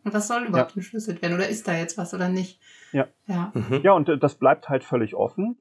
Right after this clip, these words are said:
Speaker 2: und, äh, die Solaris bleibt halt rätselhaft. Und es gibt eine Szene in, in der Mitte des, der Geschichte, oder ich glaub, im ersten Drittel, da sitzt halt der Protagonist vor diesen, äh, äh, Bücherregal der Solaristik,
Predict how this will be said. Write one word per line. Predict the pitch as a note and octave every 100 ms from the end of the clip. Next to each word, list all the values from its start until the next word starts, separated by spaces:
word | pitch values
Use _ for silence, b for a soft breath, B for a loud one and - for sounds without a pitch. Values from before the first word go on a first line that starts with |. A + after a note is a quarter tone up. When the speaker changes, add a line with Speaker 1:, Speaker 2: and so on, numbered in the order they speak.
| _
Speaker 2:
und, | C#3 D3+ -
äh, | B2+ C3+ D3 - _ _
die | C3 C3+ C#3 C3 B2
Solaris | A#2 B2 A#2 D3+ D#3
bleibt | A#2+ A#2+ - C#3
halt | B2 -
rätselhaft. | A2 - F#2+ F2+ -
Und | G#2+
es | -
gibt | A#2
eine | G2+ A#2
Szene | - C3 D3+ D#3
in, | - A#2+ A#2+
in | A#2
der | A2 G#2
Mitte | A2 D3+
des, | D3 C#3+ - _
der | A#2+
Geschichte, | B2 - -
oder | G#2
ich |
glaub, | A#2+
im | A2 G2+
ersten | G2+ G#2+
Drittel, | G2+ - F3 F3 F3 _ _ _
da | - G#2+ _ _ _ F#2+ - - G#2
sitzt | C3+ D#3 -
halt | C3
der | B2
Protagonist | - A#2 G#2 G#2+ A2 D#3+ -
vor | - A#2+
diesen, | A#2 A2 A2+ A2 A2
äh, | G#2 G#2+ G#2+ A2 _ _ _
äh, | - A2
Bücherregal | G2+ G#2 D3 D#3 C#3+ C#3 C3+
der | A#2+
Solaristik, | A#2 A#2 G#2+ A#2+ - - E3+